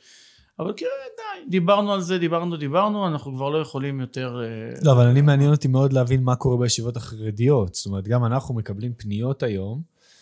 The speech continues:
Speaker 2: אה, באמת מכל מיני משפחות בציבור החרדי, אומרים, "תקשיבו,
Speaker 1: כן.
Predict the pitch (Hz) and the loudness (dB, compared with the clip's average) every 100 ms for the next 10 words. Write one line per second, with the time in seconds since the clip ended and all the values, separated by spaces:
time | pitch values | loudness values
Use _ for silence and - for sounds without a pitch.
0 | _ _ _ _ - 104 98 95 95 92 | _ _ _ _ -6 -2 -2 -4 -8 -8
1 | 98 117 - 170 - 147 139 135 127 127 | -4 -2 2 2 4 4 4 2 0 0
2 | 123 - 123 - 135 131 127 - 113 123 | -2 0 -2 0 -2 -2 -4 -6 -4 -2
3 | 123 120 120 117 113 127 123 135 131 - | -2 -2 -2 -2 0 0 2 2 0 0
4 | - - 151 123 151 98 - _ - | -2 0 -2 0 -2 -4 -8 _ 0